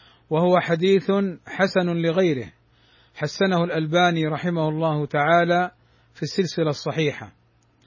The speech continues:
وقوله صلى الله عليه وسلم:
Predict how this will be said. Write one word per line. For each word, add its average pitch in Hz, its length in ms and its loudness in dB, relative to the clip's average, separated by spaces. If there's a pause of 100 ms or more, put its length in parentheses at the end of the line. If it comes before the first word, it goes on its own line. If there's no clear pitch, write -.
(640)
وقوله 190 580 4
صلى 175 280 0
الله 170 420 2
عليه 160 360 0
وسلم: 139 580 -4